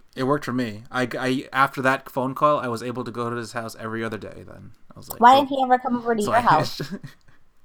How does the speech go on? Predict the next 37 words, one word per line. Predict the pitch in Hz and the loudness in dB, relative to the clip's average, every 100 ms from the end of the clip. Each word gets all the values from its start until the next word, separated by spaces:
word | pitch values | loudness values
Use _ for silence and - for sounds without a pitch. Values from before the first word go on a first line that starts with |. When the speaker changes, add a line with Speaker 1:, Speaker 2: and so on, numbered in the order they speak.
| - - - - - - - | -20 -20 -20 -20 -20 -12 4
Speaker 2:
Oh, | 214 | 6
Speaker 1:
He | 190 | 8
Speaker 2:
okay. | 196 254 95 | 8 6 4
Speaker 1:
did. | 107 | -2
He | 143 | 0
did. | 143 131 92 | 2 2 0
He | 117 | -4
did. | 123 92 92 - - - - | -2 -4 -12 -20 -20 -20 -12
It | - | 4
was | 165 151 | 6 6
just | 156 | 4
the | 170 | 2
fact | 165 156 151 | 6 6 4
that | - | 4
I | 147 | 8
wanted | 143 143 131 | 8 8 6
to | |
go | 127 | 2
to | 113 | 0
his | 113 131 | 0 -4
place | - 104 104 | -4 -12 -8
'cause | 110 | -8
he | 110 117 | -6 -6
had | 110 107 | -6 -8
the | |
cool | 104 - 110 | -10 -10 -8
games | 107 107 107 | -8 -8 -10
and | 98 | -12
the | 104 | -10
cool | 110 104 | -10 -10
toys | - 104 104 | -10 -10 -10
that | 101 | -10
I | 101 | -8
didn't | 101 104 | -8 -8
have, | 110 107 | -8 -8
you | 101 | -8
know? | 98 107 | -12 -12